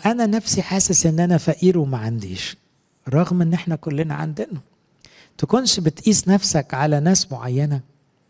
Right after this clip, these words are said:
أنت عندك صحة، طب في ناس ما عندهاش.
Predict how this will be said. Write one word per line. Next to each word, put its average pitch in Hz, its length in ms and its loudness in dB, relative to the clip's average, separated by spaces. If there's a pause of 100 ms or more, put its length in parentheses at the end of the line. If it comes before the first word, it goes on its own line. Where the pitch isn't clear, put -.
(680)
أنت 139 160 -2
عندك 226 320 0
صحة، - 380 -4 (880)
طب 123 160 -4
في - 160 0
ناس 233 200 2
ما 214 60 2
عندهاش. 185 480 4